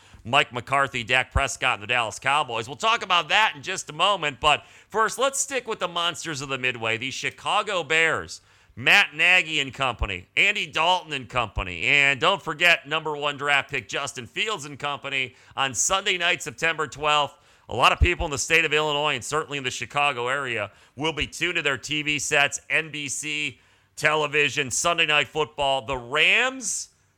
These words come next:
are a seven-point favorite at home. The over-under is forty-five.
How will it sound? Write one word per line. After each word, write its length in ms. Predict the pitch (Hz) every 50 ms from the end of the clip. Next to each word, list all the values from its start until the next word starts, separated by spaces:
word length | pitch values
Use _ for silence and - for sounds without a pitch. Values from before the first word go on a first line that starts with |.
| _
are 160 | - 127 135 131
a 60 | 117
seven-point 760 | - - - 175 185 185 202 185 147 - 170 175 170 165 131
favorite 380 | - - 160 156 156 147 156 147
at 80 | 139
home. 460 | 123 127 151 151 156 156 156 151 139 - _ -
The 220 | 95 131 135 135 -
over-under 760 | 135 156 175 165 170 170 135 110 147 160 160 156 151 135
is 140 | 131 123 -
forty-five. 1040 | - - 156 156 156 151 147 123 - _ - 151 151 147 147 143 143 147 147 139 -